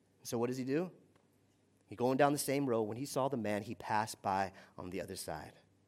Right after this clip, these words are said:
Luke ten, verse thirty-two. So to a Levite, Levite was basically an assistant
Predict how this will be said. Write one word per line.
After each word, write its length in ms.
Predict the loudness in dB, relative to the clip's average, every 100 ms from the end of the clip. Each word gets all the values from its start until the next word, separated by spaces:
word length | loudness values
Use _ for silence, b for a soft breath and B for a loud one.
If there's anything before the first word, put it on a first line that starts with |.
| _ _ _ _ _ -4
Luke 300 | 4 4 2 -4
ten, 240 | 4 4
verse 200 | 4 0
thirty-two. 400 | 2 0 0 -2
So 220 | 2 4 4
to 220 | 4 4
a 120 | 4
Levite, 520 | 6 10 12 12 12
Levite 320 | 4 12 12
was 120 | 12 8
basically 540 | 8 8 8 6 6
an 100 | 4
assistant 640 | 4 4 6 6 6 4